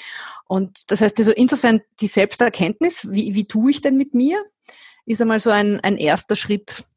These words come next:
Und etwas, was noch wichtig ist, ist, dass ich mir selber ein Versprechen gebe, ein Commitment gebe, wenn ich zum Beispiel an eine Aufgabe herangehe oder wenn ich eine neue Verantwortung übertragen bekomme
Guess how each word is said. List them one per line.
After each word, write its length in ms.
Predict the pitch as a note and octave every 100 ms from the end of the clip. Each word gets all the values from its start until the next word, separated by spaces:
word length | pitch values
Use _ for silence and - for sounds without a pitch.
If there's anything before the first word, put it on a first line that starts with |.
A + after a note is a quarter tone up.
| _ - - - - _
Und 560 | G3+ G3 G3 G3+ - -
etwas, 260 | G#3 C4+
was 160 | A#3 A3+
noch 280 | G3+ G#3 -
wichtig 400 | C#4 C4+ C4 C#4
ist, 400 | D4 - - - _ _ _
ist, 360 | - A#3 - -
dass 140 | G#3+
ich 120 | A#3+ A3
mir 140 | A3
selber 360 | - D#3 F#3+ A3+
ein 200 | F3+ F#3+
Versprechen 540 | G3+ - - - G3+
gebe, 420 | D#3+ D#3+ D#3 D3 -
ein 480 | E3 D#3+ D3+ D3+ C3+
Commitment 760 | - F#3 G#3 A#3 F3+ F3 E3+ -
gebe, 500 | D#3 E3+ F3 G3 G3+ - - - - -
wenn 200 | - F3
ich 200 | - -
zum 160 | - - _ -
Beispiel 320 | F#3+ E3+ G3
an 80 | F3
eine 160 | E3+
Aufgabe 500 | - E3 - E3 E3+
herangehe 560 | E3+ E3 A2+ D3+ E3 D#3
oder 160 | E3 D#3+
wenn 140 | D#3
ich 100 | F3+
eine 140 | F#3+ F3+
neue 240 | E3 D#3+
Verantwortung 600 | - C3 D#3+ G3 - F#3+
übertragen 520 | F3+ F3 - C#3+ F3+
bekomme 600 | D#3+ - E3 E3+ E3+ F3